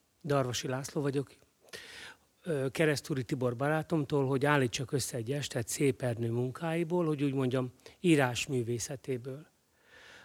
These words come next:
Aztán, míg a verseket és a próza részleteket szerkesztettem, rájöttem megint, hogy Szép Ernő a testvérünk. Egy gazdag és bonyolult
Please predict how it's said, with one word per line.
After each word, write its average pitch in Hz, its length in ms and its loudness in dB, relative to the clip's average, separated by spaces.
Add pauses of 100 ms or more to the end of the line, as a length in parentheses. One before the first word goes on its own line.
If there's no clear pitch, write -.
Aztán, 180 280 4
míg 165 140 6
a 160 80 6
verseket 180 520 6
és 127 140 0
a 143 80 -2
próza 175 420 8
részleteket 123 680 0
szerkesztettem, 156 1000 -2 (720)
rájöttem 151 580 4
megint, 147 400 -2
hogy 131 160 -4 (560)
Szép 185 400 4
Ernő 143 520 0 (420)
a 147 340 -2
testvérünk. 107 920 -4 (1400)
Egy 135 220 -6
gazdag 185 480 2
és 139 160 2
bonyolult 123 720 2